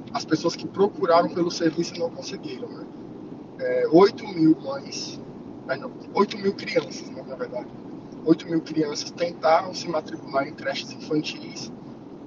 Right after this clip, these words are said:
e não conseguiram vaga, né? Então, a gente tem também um estudo orçamentário pra construção emergencial de setenta creches em Fortaleza, que seria suficiente pra suprir essa demanda única, né?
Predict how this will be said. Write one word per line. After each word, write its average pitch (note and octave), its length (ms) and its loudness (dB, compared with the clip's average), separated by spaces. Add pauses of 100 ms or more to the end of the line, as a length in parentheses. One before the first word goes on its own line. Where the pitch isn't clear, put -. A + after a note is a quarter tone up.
(120)
e D3 80 0
não D3 220 0
conseguiram E3 840 -4 (340)
vaga, - 340 4
né? - 520 -10
Então, - 320 -6 (580)
a - 60 -12
gente - 200 -10
tem - 100 -12
também - 240 -10
um - 80 -10
estudo - 260 -6
orçamentário C3+ 600 0
pra D#3 200 -6
construção D3+ 760 -8
emergencial - 1120 0 (800)
de - 80 -10
setenta D#3 460 -4
creches D3 360 -6
em D#3+ 60 -14
Fortaleza, D3+ 580 -4
que - 80 -10
seria D#3 220 -6
suficiente B2+ 580 -8
pra - 140 -8
suprir - 480 -10 (680)
essa - 180 -6
demanda D#3 380 2
única, - 680 -12
né? - 180 -10